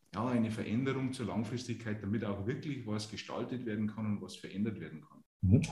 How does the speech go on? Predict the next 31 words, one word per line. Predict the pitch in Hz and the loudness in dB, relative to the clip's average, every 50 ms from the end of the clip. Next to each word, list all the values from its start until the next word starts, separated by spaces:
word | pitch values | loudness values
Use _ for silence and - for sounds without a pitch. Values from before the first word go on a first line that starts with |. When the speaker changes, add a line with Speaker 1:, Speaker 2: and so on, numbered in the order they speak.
| - - - | -4 8 12
Speaker 2:
Also | - 139 151 151 | 12 12 12 12
danke, | 160 143 180 208 208 240 | 12 12 12 12 12 12
interessanter | 233 226 - 170 - 208 170 160 - 151 185 196 214 | 12 12 12 12 12 12 12 12 12 12 12 12 12
Gedanke, | 214 180 165 156 135 165 202 202 214 | 12 12 12 12 12 12 12 12 12
dieses | 190 180 - - 165 - | 12 12 12 12 12 12
Thema | - 175 165 143 131 | 12 12 12 12 12
Langfristigkeit | 123 123 151 196 190 - 208 196 - - 202 - - - 185 180 180 | 12 12 12 12 12 12 12 12 12 12 12 12 12 12 12 12 12
mal | 165 139 135 - | 12 12 12 12
stärker | - - 170 160 160 160 170 | 12 12 12 12 12 12 12
im | 139 120 - | 12 12 12
Blick | 165 185 170 - | 12 12 12 12
zu | - 185 170 175 | 12 12 12 12
haben, | 180 180 214 220 220 220 - - - - - - - - | 12 12 12 12 12 12 12 8 -2 -10 -16 2 12 12
ähm, | 147 139 147 151 147 147 143 143 - - - _ - | 12 12 12 12 12 12 12 12 12 8 2 _ 12
denke | 147 147 160 170 | 12 12 12 12
ich, | 160 160 - | 12 12 12
sehr, | - 156 170 | 12 12 12
sehr, | - 165 151 147 | 12 12 12 12
sehr, | - 175 143 | 12 12 12
sehr | - 147 135 131 | 12 12 12 12
wichtig. | 165 165 - - 233 285 - - - _ - - - - - _ - | 12 12 12 12 12 12 12 10 2 _ -20 -20 -20 -20 -12 _ 12
Ähm, | 147 139 147 151 147 147 - | 12 12 12 12 12 12 12
lassen | 120 147 160 196 233 | 12 12 12 12 12
Sie | 220 247 240 | 12 12 12
uns | 220 214 - | 12 12 12
dann, | - 175 190 233 247 | 12 12 12 12 12
dann | 202 185 196 196 | 12 12 12 12
zur | 180 175 | 12 12
vierten | 165 - 247 262 269 214 | 12 12 12 12 12 12
Frage | - - 117 110 107 117 110 110 | 12 12 12 12 12 12 12 12
kommen. | - 131 135 156 190 233 262 233 - | 12 12 12 12 12 12 12 12 12